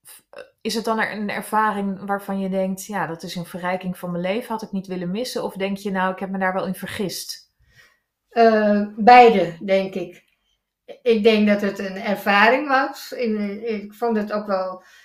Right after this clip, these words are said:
Speaker 2: eh, een soort uitdaging. En, eh, ja, ik wilde, omdat ze daar zo, zo vreselijk zaten, eh, eh,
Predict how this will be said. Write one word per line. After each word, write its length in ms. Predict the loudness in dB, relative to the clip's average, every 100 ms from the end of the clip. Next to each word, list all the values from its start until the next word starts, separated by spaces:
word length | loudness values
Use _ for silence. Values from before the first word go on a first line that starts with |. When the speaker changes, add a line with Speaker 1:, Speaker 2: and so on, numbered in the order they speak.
| _ _
Speaker 2:
eh, 260 | -6 -4 -4
een 80 |
soort 260 | -6 -8 -4
uitdaging. 920 | 2 4 6 6 6 4 0 -2 -2
En, 180 | -8 -12
eh, 160 | -8 -4
ja, 240 | -2 -2
ik 60 | -4
wilde, 340 | -8 -8 -12 -18 _ -20 _
omdat 420 | -18 -10 -8 -8
ze 120 | -10
daar 220 | -4 -2 0
zo, 260 | -2 -4
zo 280 | -6 -6 -6
vreselijk 500 | -4 -2 -2 -4 -10
zaten, 500 | -6 -4 -6 -8 -18 _ _ _ _ _
eh, 420 | -2 -2 -2
eh, 60 | -8